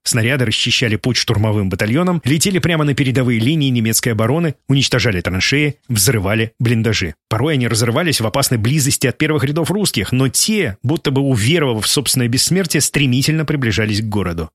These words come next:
Частота залпов увеличилась. Скоро над полем поднялась стена сплошных разрывов, состоявшая из плотного черного дыма и вздыбленной земли. В какой-то момент она становилась почти непроницаемой, поднималась к самому небу, закрывала собой ближайшие постройки, город, побагровевший горизонт.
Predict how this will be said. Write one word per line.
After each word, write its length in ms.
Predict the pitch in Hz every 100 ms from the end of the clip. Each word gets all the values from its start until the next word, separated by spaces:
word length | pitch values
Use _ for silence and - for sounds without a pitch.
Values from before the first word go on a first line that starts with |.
| -
Частота 420 | - 113 107 117
залпов 360 | 110 123 110 -
увеличилась. 680 | 113 123 151 - 82 - -
Скоро 340 | - - 160 160
над 220 | 135 -
полем 380 | 165 170 165 131
поднялась 380 | 135 139 180 -
стена 400 | - 143 160 175
сплошных 440 | - 143 151 135
разрывов, 480 | 113 110 147 170 156
состоявшая 580 | - - 127 143 - 139
из 100 | -
плотного 420 | 156 151 143 135
черного 400 | - 131 117 107
дыма 260 | 120 175 170
и 220 | 185 160
вздыбленной 600 | 110 98 143 127 123 117
земли. 380 | 113 110 92 -
В 60 | -
какой-то 280 | 117 135
момент 320 | 110 110 156 123
она 120 | 110
становилась 520 | - 120 117 123 -
почти 380 | 113 - - 135
непроницаемой, 760 | 135 131 143 147 - 165 104
поднималась 480 | 92 101 104 139 139
к 40 | -
самому 420 | 143 131 117 107
небу, 320 | 120 185 165
закрывала 520 | 131 117 - 131 151
собой 260 | 139 139 135
ближайшие 580 | 117 135 113 113 - 95
постройки, 600 | 92 - 127 160 156 147
город, 440 | 107 143 165 147 -
побагровевший 720 | 170 139 127 117 104 95 110
горизонт. 520 | 101 107 104 92 82